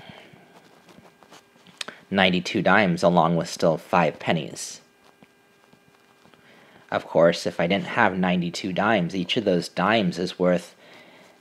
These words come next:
ten pennies, and then so ninety-two of those dimes will be worth nine hundred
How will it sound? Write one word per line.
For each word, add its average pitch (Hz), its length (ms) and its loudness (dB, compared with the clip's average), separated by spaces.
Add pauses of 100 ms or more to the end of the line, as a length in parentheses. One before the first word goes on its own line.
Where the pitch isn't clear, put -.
(120)
ten 98 340 -2
pennies, 90 800 -6 (380)
and 92 140 -4
then 92 140 -2
so 87 400 2
ninety-two 95 640 0
of 113 100 2
those 87 200 2
dimes 85 320 -2
will 92 80 -8
be 87 140 -2
worth 82 320 2
nine 87 280 0
hundred 95 520 -2